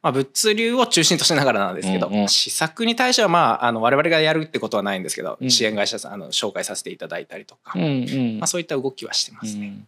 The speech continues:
Speaker 2: まあ、今だとね、コロナ禍でリアルがなかなか大変だっていうこともあるし、
Speaker 1: うん。
Speaker 2: まあ、在宅しててっていうこともあるし、今まで自分が培ってきたもので自分でやろうかっていう、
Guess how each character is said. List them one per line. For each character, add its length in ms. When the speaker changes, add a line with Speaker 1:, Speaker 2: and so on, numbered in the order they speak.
Speaker 2:
ま 100
あ、 60
今 220
だ 100
と 140
ね、 300
コ 120
ロ 80
ナ 120
禍 120
で 480
リ 180
ア 60
ル 100
が 80
な 120
か 100
な 140
か 80
大 200
変 220
だ 100
っ 60
て 160
い 60
う 20
こ 60
と 100
も 140
あ 40
る 100
し、 380
Speaker 1:
う 40
ん。 140
Speaker 2:
ま 220
あ、 60
在 240
宅 220
し 60
て 140
て 120
っ 20
て 180
い 60
う 20
こ 80
と 100
も 120
あ 40
る 80
し、 480
今 200
ま 100
で 60
自 180
分 140
が 80
培 300
っ 20
て 80
き 80
た 100
も 120
の 80
で 80
自 180
分 160
で 60
や 40
ろ 120
う 20
か 100
っ 60
て 80
い 100
う、 80